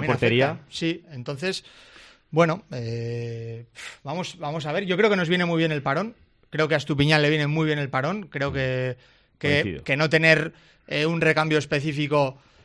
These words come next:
Speaker 1: eh, pese a que tiene muchísima gasolina, creo que, que para la cabeza le va a venir bien el, el parón. Creo que hay jugadores como Roberto Torres, como Rubén, que están jugándolo prácticamente también todo y que son fundamentales para Osasuna,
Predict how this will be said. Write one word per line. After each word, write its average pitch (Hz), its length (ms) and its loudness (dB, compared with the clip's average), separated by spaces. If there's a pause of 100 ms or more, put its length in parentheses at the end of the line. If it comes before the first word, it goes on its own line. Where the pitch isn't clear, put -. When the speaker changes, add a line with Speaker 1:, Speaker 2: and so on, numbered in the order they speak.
(180)
Speaker 1:
eh, 135 720 -6
pese 143 220 0
a 135 60 0
que 135 100 -2
tiene 147 180 0
muchísima 147 420 0
gasolina, 139 440 -2
creo 135 200 -4
que, 127 480 -4
que 127 120 -8
para 123 180 -4
la 123 120 0
cabeza 127 320 -2
le 127 60 0
va 127 100 2
a 123 40 2
venir 123 240 -2
bien 123 160 0
el, 117 320 0 (540)
el 143 160 0
parón. 165 340 6
Creo 151 160 6
que 139 80 6
hay 135 60 4
jugadores 131 440 0
como 131 520 -2
Roberto 135 440 0
Torres, 135 460 0
como 127 280 -4
Rubén, 135 260 -2
que 127 100 -8
están 131 240 -6
jugándolo 131 600 -4 (220)
prácticamente 131 480 -2
también 127 280 -2
todo 135 360 -4
y 143 100 -14
que 117 60 -10
son 123 160 -8
fundamentales 127 640 -4
para 127 160 -6
Osasuna, 123 400 -6